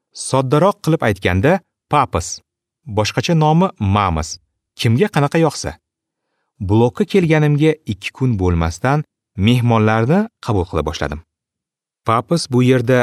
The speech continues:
mahbuslarning eng kattasi, ya'ni boshlig'i hisoblanar ekan. Qolgan mahbuslar unga so'zsiz itoat etib, u o'rnatgan qonun qoidalar asosida kun ko'rishardi. Agar ruhiy kasallarni hisobga olinmasa,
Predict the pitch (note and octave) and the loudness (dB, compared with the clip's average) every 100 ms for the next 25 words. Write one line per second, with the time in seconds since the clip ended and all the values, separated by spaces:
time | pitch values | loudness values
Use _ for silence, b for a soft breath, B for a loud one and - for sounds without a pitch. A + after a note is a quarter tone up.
0 | - G2 G2+ - A2 G#2 F#2 F#2+ F#2 A2+ | -2 -2 -2 -2 -4 -2 0 -2 -2 -2
1 | E3+ D#3+ G#2+ E2+ - C#2+ D2 _ _ F#2+ | 0 -2 -4 -6 -6 -10 -16 _ _ -2
2 | G#2+ D#3 E3+ D3+ C#3+ F3 E3 D3 - D#2+ | 0 0 0 -2 -2 -6 -6 -8 -8 -4
3 | D#2 D2 D2+ C#2+ - _ _ _ _ _ | -4 -6 -8 -10 -12 _ _ _ _ _
4 | _ - F2 F2 E2 D#2 - F2 F#2 F2+ | _ -4 -2 0 -2 -4 -6 -6 -4 -4
5 | F#2+ F2 F#2 G#2 - - F2 - G#2+ - | -4 -2 -2 -4 -10 -8 -6 -6 -12 -12
6 | G#2 E2+ F2 D#3+ D#3 F#3+ - _ _ _ | -6 -2 -2 -2 -2 -4 -6 _ _ _
7 | _ C#3+ F3 D3+ C3+ - B2+ B2+ - F#2 | _ 2 2 2 -2 -2 -2 -4 -4 0
8 | G#2 E3 - G#2+ G2+ G2 - G2 F2 F2 | 0 -2 -2 0 0 -2 -2 -6 -6 -4
9 | F2 E2+ _ _ _ - D#2+ - D#2 - | -4 -4 _ _ _ -6 -4 -4 -6 -6
10 | D2 C#2+ D2 _ _ _ _ _ _ _ | -6 -8 -14 _ _ _ _ _ _ _
11 | - F#2 G#2+ F3 C#3 B2 D#3 E3 D#3 C#3 | -2 0 2 2 0 0 -2 -4 -2 0
12 | A2 F2+ F#2 G2+ - - F2+ - - F2+ | 0 0 0 -2 -6 -8 -6 -6 -4 -4
13 | E2 E2 E2 B2 | -2 -4 -2 -2